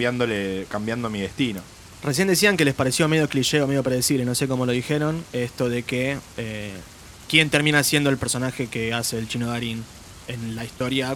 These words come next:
Speaker 2: que está en el futuro, por así decirlo. A mí no
Speaker 1: O
Speaker 2: me
Speaker 1: el
Speaker 2: pareció
Speaker 1: presente.
Speaker 2: tan, en el
Speaker 1: O el
Speaker 2: presente,
Speaker 1: presente, sí,
Speaker 2: bueno,
Speaker 1: está
Speaker 2: claro,
Speaker 1: bueno.
Speaker 2: no en el pasado. Eh, a mí no me pareció tan predecible eso, no me pareció tan cliché eso, pero sí, eh, la, la crítica que le encuentro a la película, que para mí es, es importante y es notoria, es que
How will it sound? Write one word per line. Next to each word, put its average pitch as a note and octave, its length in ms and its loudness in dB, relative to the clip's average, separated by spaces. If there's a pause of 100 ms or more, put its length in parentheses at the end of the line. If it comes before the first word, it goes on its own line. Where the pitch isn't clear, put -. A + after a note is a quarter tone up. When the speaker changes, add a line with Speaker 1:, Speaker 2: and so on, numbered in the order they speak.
Speaker 2:
que A#2+ 80 -6
está B2 360 -4
en A#2+ 160 -4
el A#2 140 -4
futuro, A#2+ 460 -4
por G#2+ 120 -4
así G#2+ 160 -6
decirlo. G#2 340 -8 (440)
A - 120 0
mí G#3 80 4
no B3 80 8
Speaker 1:
O - 20 8
Speaker 2:
me A3 40 8
Speaker 1:
el - 40 4
Speaker 2:
pareció G3+ 280 6
Speaker 1:
presente. E3+ 320 2 (160)
Speaker 2:
tan, B2+ 80 -6
en B2 100 -4
el B2+ 60 -2
Speaker 1:
O - 20 -2
el B2 100 0
Speaker 2:
presente, - 0 -
Speaker 1:
presente, A#2 400 2
sí, A2+ 60 0
Speaker 2:
bueno, A#2+ 200 2
Speaker 1:
está A#2 60 0
Speaker 2:
claro, B2+ 240 2
Speaker 1:
bueno. C3 160 6
Speaker 2:
no E3 40 8
en E3 60 6
el D3+ 100 8
pasado. A2+ 360 0 (540)
Eh, C3 200 2
a C3+ 80 4
mí F#3 120 8
no G#3+ 100 8
me G3+ 80 6
pareció F3+ 360 8
tan F3+ 160 4
predecible F3+ 540 4
eso, G3 160 6
no E3+ 80 4
me E3+ 60 4
pareció E3 180 2
tan E3+ 140 2
cliché E3+ 380 4
eso, F#3+ 300 2 (360)
pero D3 180 4
sí, G3 340 4 (220)
eh, A#2+ 540 -2 (560)
la, C3+ 260 2
la C#3 220 0
crítica E3+ 340 2
que D#3 60 4
le D3+ 80 6
encuentro E3 300 4
a - 20 6
la D#3 100 6
película, E3+ 320 6
que B2 80 -4
para A#2+ 200 -2
mí C#3+ 180 2
es, B2+ 240 -4
es C3+ 160 -2
importante C#3+ 360 2
y D#3 40 2
es D3+ 60 2
notoria, E3 360 4
es C#3+ 80 0
que C#3 200 -2